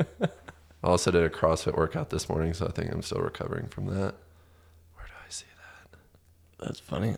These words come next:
Speaker 2: I think it's just when you break it all down, it's like, ask why, ask questions.
Speaker 1: Oh,
Speaker 2: And
Speaker 1: it's
Speaker 2: that
Speaker 1: only seventy-five.
Speaker 2: Oh, it's no big deal. <laughs>
Speaker 1: My resting's, like, forty-eight, so <laughs> it's a lot higher
Speaker 2: Almost
Speaker 1: than normal.
Speaker 2: double. But it's like the biggest,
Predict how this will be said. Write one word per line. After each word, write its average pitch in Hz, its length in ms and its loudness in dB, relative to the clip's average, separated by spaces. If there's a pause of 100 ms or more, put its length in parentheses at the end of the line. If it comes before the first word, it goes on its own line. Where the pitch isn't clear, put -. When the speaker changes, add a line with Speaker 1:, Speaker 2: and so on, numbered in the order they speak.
Speaker 2:
I 135 80 4
think 180 180 6
it's 123 220 2
just - 240 2 (600)
when 123 140 10
you 110 100 6 (160)
break 143 260 8
it 120 60 8
all 101 120 8
down, 101 220 6
it's 104 100 4
like, 87 300 2
ask 110 320 4
why, 73 420 4
ask 123 200 8
questions. 120 580 4 (380)
Speaker 1:
Oh, - 80 8
Speaker 2:
And 139 80 10
Speaker 1:
it's - 80 8
Speaker 2:
that 87 40 6
Speaker 1:
only 78 140 6
seventy-five. - 600 2 (180)
Speaker 2:
Oh, - 80 8
it's - 140 4
no - 100 0
big - 120 -2
deal. 135 160 4 (280)
<laughs> - 300 -2
Speaker 1:
My 95 120 8
resting's, 85 420 6
like, - 140 -2 (220)
forty-eight, 80 580 2
so 90 160 6 (380)
<laughs> - 360 2
it's 135 140 2
a - 40 2
lot - 180 6
higher - 140 10
Speaker 2:
Almost 127 240 8
Speaker 1:
than 95 80 6
normal. 127 240 8
Speaker 2:
double. - 160 -8 (880)
But 131 120 10
it's 127 140 6
like 120 180 8 (140)
the 123 120 8
biggest, 135 480 6